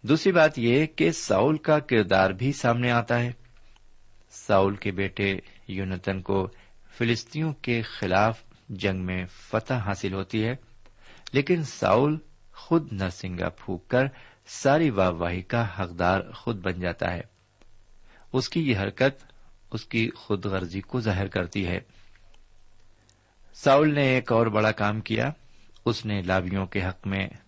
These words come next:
دخل و اندازی کی۔ اس نے وہ کام جو کاہن انجام دینا تھا،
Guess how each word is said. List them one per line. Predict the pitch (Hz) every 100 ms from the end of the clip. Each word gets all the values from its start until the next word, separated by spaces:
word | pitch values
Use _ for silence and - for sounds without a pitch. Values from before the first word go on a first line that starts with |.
| _
دخل | 113 92 101 101
و |
اندازی | 95 92 90 95 104
کی۔ | 107 120 - _ _ _ _ - - - -
اس | 135 -
نے | 160
وہ | 127 98 151
کام | - 113 117 120 104
جو | 107 104
کاہن | - - 110 151 160
انجام | 113 101 101 101 92
دینا | 92 92
تھا، | 92 - 92